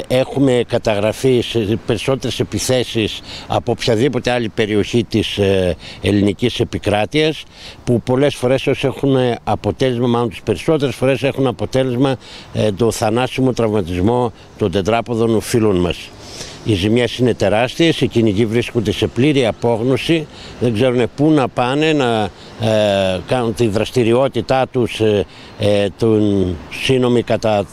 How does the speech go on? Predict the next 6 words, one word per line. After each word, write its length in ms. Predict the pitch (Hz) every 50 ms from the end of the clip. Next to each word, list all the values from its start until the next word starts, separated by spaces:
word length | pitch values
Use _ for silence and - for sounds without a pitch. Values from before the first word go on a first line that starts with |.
| - -
τα 100 | - 120
άλλα 400 | 120 117 117 113 107 104 98 87 - - - -
δραστηριότητα 720 | - 113 98 - - 120 104 110 110 117 117 - - 113
του 140 | - - 101
κυνηγιού, 580 | - - 107 107 98 98 95 110 147 165 165 156 - - - - - - - - -
και 180 | - 156 156